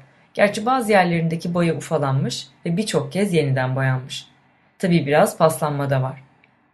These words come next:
Aşırı derecede iyi durumda olan bir kısım var. O da Metropolitan yazan tabela. Tabela donmuş lavdan yapılmış. Mimar özellikle uzun süre dayanacak materyaller aramış.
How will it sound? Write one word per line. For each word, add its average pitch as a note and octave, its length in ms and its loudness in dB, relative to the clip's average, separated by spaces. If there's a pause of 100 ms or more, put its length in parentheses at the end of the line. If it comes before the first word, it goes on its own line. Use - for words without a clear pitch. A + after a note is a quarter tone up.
(120)
Aşırı D4 340 0
derecede E3+ 400 2
iyi A#3 200 0
durumda E3+ 300 0
olan F#3 320 0
bir A3 100 -6
kısım E3+ 360 -6
var. B2+ 140 -4 (540)
O A3 140 4
da D#3+ 220 4 (120)
Metropolitan F3 640 -2
yazan D3 380 -2
tabela. C3+ 400 -2 (680)
Tabela A3+ 580 4
donmuş F3 420 2
lavdan D3 320 0
yapılmış. - 580 -8 (600)
Mimar C#4+ 460 -2
özellikle E3+ 800 0 (120)
uzun F#3+ 240 -2
süre E3+ 260 0
dayanacak C#3+ 520 0
materyaller D3 600 0
aramış. C3 480 -4